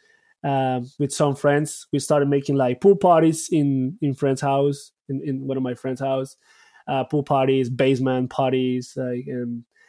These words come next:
then when I was posting that on my social media, that's, that's, that's when people started, like, um, uh, ma-, uh, interested, uh, i-, on me. And then some people reach me,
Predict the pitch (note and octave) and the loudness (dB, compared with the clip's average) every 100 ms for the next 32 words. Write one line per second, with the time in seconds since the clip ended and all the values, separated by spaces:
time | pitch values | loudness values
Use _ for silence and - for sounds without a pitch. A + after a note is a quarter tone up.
0 | _ _ B2 C#3+ C#3+ C#3 C#3 D3+ D3 C#3+ | _ _ -2 0 2 2 2 2 2 0
1 | - - D#3+ E3 - D3 C#3+ C#3 C#3+ D3 | -2 2 4 4 0 0 2 2 2 2
2 | C3+ C3 D#3 B2+ B2 A#2+ C#3+ D3 C3+ B2+ | 2 0 -4 -4 -4 -4 -4 -4 -4 -6
3 | B2 B2 A#2+ B2 B2 B2 _ D3 B2+ B2+ | -4 -4 -4 -6 -8 -8 _ -8 -6 -6
4 | F#3 C3 B2 B2+ B2+ A#2+ A#2 D3+ C#3+ C3+ | -14 -10 -8 -8 -8 -10 -10 -8 -6 -6
5 | B2+ - C3 C3 B2+ B2 A#2+ _ _ - | -8 -2 0 2 0 -2 -4 _ _ -20
6 | - - C#3 A#2+ A#2 A2+ A2 _ _ _ | -20 -14 -6 -4 -4 -8 -12 _ _ _
7 | - C3+ B2+ C3 C#3+ - C3+ C3 B2 A#2+ | -6 -4 -2 -2 -4 -2 -4 -2 -4 -8
8 | - F#3 E3+ D3+ - C3+ B2+ B2+ _ _ | -4 -2 0 -2 -2 0 -2 -4 _ _
9 | _ C3+ D#3 D#3+ C#3+ C3 B2+ D#3+ C3+ - | _ -8 -4 -4 0 0 2 2 0 -4
10 | _ - _ _ - B2+ B2+ C3+ C3 B2+ | _ -20 _ _ -8 -6 -2 -2 -2 -4
11 | C3+ C#3+ C#3 C3 C#3 - C#3+ C#3 | -6 -6 -6 -4 -6 -6 -8 -8